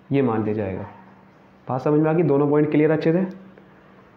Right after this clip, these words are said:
कि कोई registered person आईटीसी claim नहीं कर सकता। उसके बाद possession अगर नहीं है tax invoice का, debit note का, और उसको receive नहीं हुआ है goods या services या deem receive नहीं हुआ है, तो नहीं कर पाएगा वो आईटीसी claim।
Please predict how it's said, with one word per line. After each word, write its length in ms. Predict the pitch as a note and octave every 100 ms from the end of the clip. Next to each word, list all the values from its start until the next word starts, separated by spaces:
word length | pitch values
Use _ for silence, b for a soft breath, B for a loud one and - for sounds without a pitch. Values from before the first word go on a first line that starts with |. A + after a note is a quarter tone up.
| -
कि 60 | B2
कोई 220 | C3+ D#3
registered 400 | D#3 D3 D#3 D3
person 380 | C#3+ C3 D3+ D#3
आईटीसी 360 | B2+ B2 B2+ B2+
claim 200 | B2+ A#2+
नहीं 160 | B2
कर 80 | C#3
सकता। 360 | C3+ - D#3 D#3
उसके 200 | D3 C3+
बाद 160 | B2+
possession 440 | B2 A#2+ A#2 C#3 B2
अगर 140 | C3
नहीं 200 | B2 B2+
है 100 | C#3
tax 220 | C3 B2+
invoice 300 | C3 C3 C3
का, 160 | - D#3 D#3 -
debit 260 | A2 A#2
note 300 | B2+ C3 C3
का, 180 | - C#3+ D3 - - - - - - - _ - -
और 300 | C3+ B2 A#2+ A#2
उसको 200 | A#2+ B2+
receive 360 | A2+ A2+ D#3+
नहीं 160 | D#3 D3+
हुआ 140 | C#3+
है 80 | C#3+
goods 380 | C#3 C#3 C#3 -
या 60 | B2
services 560 | B2 B2 B2 C#3+ D3 -
या 100 | C3+
deem 280 | C3 B2+ C3+
receive 240 | C3+ C#3 C3+
नहीं 180 | C3+ C3
हुआ 120 | C#3+
है, 60 |
तो 180 | E3 D#3
नहीं 220 | C3 C3+ B2+
कर 100 | A#2+
पाएगा 300 | A#2+ A2 A#2
वो 220 | D#3+ -
आईटीसी 300 | A#2+ A#2+ C#3
claim। 260 | C3+ C3+